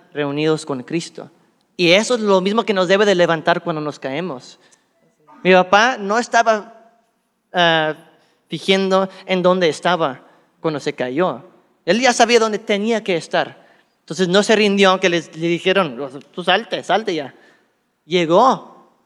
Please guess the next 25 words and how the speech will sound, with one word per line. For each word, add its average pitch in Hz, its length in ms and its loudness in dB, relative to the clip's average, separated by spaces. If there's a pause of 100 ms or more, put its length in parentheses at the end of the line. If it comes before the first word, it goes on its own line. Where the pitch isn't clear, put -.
(100)
a 160 100 -2
las 147 240 -4
nueve 160 260 -2
de 160 80 -2
la 151 140 -2
noche. 175 480 -6 (1160)
Todo 165 280 2
el 202 80 0
día 196 220 2
corriendo, 180 600 -2
con 143 440 -8 (320)
heridas, 196 560 2
con, 143 360 -12 (600)
ah, - 640 -14 (960)
¿cómo 175 100 -10
se 190 60 -6
dice? 190 160 -6
Cuts. - 540 -10 (440)
Cortadas. 110 300 -20 (220)
Cortadas 196 520 -6
y 202 40 -10
todo 202 300 2
eso, 185 360 0
pero 170 160 -4
llegó. 151 760 -2